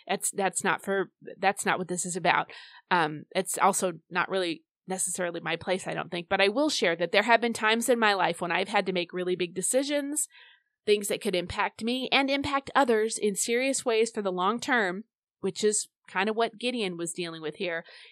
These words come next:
And I've asked God to give me the courage and the ability to do what he was calling me to do, not to give in to fear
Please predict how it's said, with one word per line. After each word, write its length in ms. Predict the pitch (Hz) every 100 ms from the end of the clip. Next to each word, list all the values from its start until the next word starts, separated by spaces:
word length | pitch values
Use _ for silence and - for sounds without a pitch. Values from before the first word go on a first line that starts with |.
| -
And 140 | 381
I've 140 | 415 403
asked 260 | 381 427
God 240 | 311 294 254
to 60 |
give 180 | 247 277
me 220 | 254 233
the 80 | 226
courage 520 | 226 254 220 170 - -
and 140 | 214
the 80 | 247
ability 440 | 220 208 190 180 190
to 120 | 202
do 220 | 180 226
what 80 | 220
he 80 | 196
was 160 | 196
calling 260 | - 196 190
me 80 | 170
to 80 |
do, 400 | 175 285 254 180 180 - - _ _ -
not 300 | 208 202 202
to 100 | -
give 160 | 254 247
in 100 | 262
to 80 | 294
fear 420 | 233 196 185